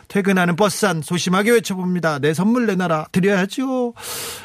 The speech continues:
아, 팔일사오님, "저는 주지 마세요. 전에 선물 받았어요." 아유, 드립니다. 그래 또 드려요. 삼사일오님, "주디님, 저도 맡겨놓은 선물 주세요." 드린다니까요. 로게이지스님께서,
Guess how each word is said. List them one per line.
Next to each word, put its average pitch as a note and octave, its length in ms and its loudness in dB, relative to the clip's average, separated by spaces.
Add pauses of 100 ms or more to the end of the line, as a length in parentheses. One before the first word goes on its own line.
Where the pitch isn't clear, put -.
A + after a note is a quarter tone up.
(160)
아, F3+ 400 0
팔일사오님, G3+ 640 2
"저는 G3 260 4
주지 E3+ 240 -6
마세요. E3 360 0
전에 F3 240 0
선물 G3+ 260 2
받았어요." D3 480 -4
아유, A3+ 240 6
드립니다. G#3 680 2
그래 A3 260 -2
또 D#4+ 120 0
드려요. F#3+ 460 0 (200)
삼사일오님, G#3 880 2 (320)
"주디님, F3+ 520 2
저도 D#3+ 260 -2
맡겨놓은 D#3+ 440 0
선물 F3 240 0
주세요." C3+ 240 -2
드린다니까요. F3 920 2
로게이지스님께서, D#3+ 1400 -2